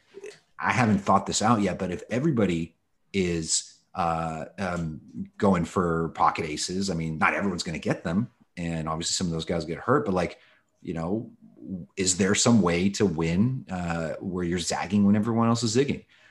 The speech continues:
Um, there's risk in that because you absolutely have to nail all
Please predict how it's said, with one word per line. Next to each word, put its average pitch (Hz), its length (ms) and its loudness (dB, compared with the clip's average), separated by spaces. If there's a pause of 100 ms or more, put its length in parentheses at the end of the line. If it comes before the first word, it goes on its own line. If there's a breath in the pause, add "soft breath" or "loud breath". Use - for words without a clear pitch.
(160 soft breath)
Um, 82 220 0
there's 85 220 2
risk 80 260 2
in 107 60 6
that 117 220 4
because 82 340 -2
you 85 120 -2
absolutely 85 400 -2
have 85 160 0
to 80 60 -6
nail 76 560 -4
all 80 440 0